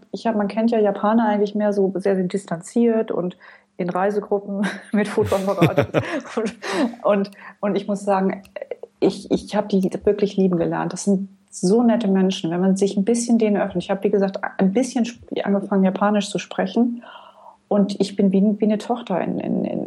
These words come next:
Speaker 1: bei meinem Distributeur in, in Japan aufgenommen worden. Also ich gehörte dann zur Familie. Das war, und das fand ich unheimlich beeindruckend. Und das ist eben halt, das merkt man,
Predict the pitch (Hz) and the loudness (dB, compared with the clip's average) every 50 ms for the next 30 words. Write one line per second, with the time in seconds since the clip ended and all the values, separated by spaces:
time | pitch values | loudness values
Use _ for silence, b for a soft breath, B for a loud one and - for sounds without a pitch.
0 | - - - - - - - 175 185 180 170 170 170 180 - - 185 180 - - | -4 -4 -4 -4 -2 0 2 2 4 4 4 2 2 0 0 -2 -2 -2 -2 -2
1 | - 180 175 - - 190 175 175 175 170 170 - - - 170 170 170 170 175 - | -2 -2 -2 0 0 0 0 0 0 0 0 0 0 0 0 0 0 0 0 0
2 | 175 - - 165 165 - - 170 165 165 170 170 170 170 170 170 175 180 185 - | 0 2 2 0 0 -2 -2 -2 0 0 0 0 0 0 2 2 2 0 0 -2
3 | - - 185 180 180 180 - - - 202 208 214 214 214 202 202 208 202 - - | -2 0 0 2 2 2 0 0 0 2 2 2 2 2 2 2 0 0 -2 -6
4 | 214 - 233 226 226 233 220 196 175 175 180 - - - 175 - - - 196 190 | -6 -2 0 2 4 4 4 4 2 0 0 -4 -6 -6 -6 -4 -4 -4 -2 -2
5 | 196 190 B B B B B B B - 185 190 190 - - - - 214 208 202 | -2 -4 B B B B B B B 0 2 2 0 -2 -6 -4 0 2 2 2
6 | 196 196 - - - - - 202 208 202 190 190 196 190 175 185 180 160 165 185 | 2 -2 -6 -14 -14 -6 -2 0 2 2 2 0 0 0 0 0 0 0 -2 -2
7 | 180 185 190 190 190 - 202 196 - 202 226 214 208 202 214 208 208 202 202 - | -2 -2 -2 -2 -2 -2 -2 0 2 2 2 2 2 2 2 0 0 0 -2 0
8 | 208 220 226 226 220 208 208 196 | 0 0 0 0 0 -2 -2 -2